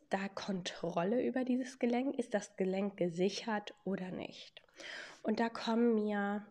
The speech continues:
zwei Gelenke als allererstes in den Kopf, und zwar das Kniegelenk und das Ellenbogengelenk. Denn das Ellenbogengelenk, <clears throat> besonders bei hypermobilen Menschen zum Beispiel,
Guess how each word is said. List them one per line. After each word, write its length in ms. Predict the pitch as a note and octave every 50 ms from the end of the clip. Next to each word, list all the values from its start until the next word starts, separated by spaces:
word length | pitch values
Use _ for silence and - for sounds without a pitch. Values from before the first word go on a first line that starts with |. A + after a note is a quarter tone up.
| - - _ _ _ _
zwei 280 | - - - G#3 A3+
Gelenke 460 | A3+ A#3 G#3 G3 G3+ G#3 G3 - - -
als 120 | F3+ -
allererstes 580 | - - F3 - - F#3 F#3+ - - F#3 F3+ -
in 60 | E3+
den 120 | E3 E3+
Kopf, 380 | - - E3 E3 E3 - - -
und 140 | - E3+ -
zwar 180 | - - -
das 160 | F#3+ - -
Kniegelenk 540 | - - A#3 A3+ A3 A3 G#3 F3 F3 F#3 -
und 140 | - D#3 -
das 120 | - -
Ellenbogengelenk. 920 | - - E3+ F3+ F3+ E3 E3 D#3 D#3+ D#3 D#3+ - - - - - G3+ - - _ - - - - - - - - - - - - -
Denn 300 | F#3 F#3+ F#3+ G3 G3 -
das 140 | - G#3 -
Ellenbogengelenk, 1080 | - - A#3+ B3+ B3+ - A3 G#3+ G#3+ G#3 G3+ F#3 F#3 F#3 F#3 G3 A3 A3+ A#3 A#3 - - - -
<clears throat> 260 | - A#3 B3 A#3 G#3 F#3+
besonders 380 | G3+ F#3 G3 F#3+ F#3 F3+ -
bei 80 | - F3
hypermobilen 920 | E3 A3 F#3 - - F#3+ F#3+ F#3 F3+ F#3 F#3+ G3 G3 F#3+ F#3 F#3 F#3+ G3 -
Menschen 440 | G3+ G3 F#3 F#3 F#3+ - - F3+ F3
zum 200 | - - F3 F3
Beispiel, 640 | F3 E3+ F#3 F3+ - - - F3 F3+ F3 F3 F3+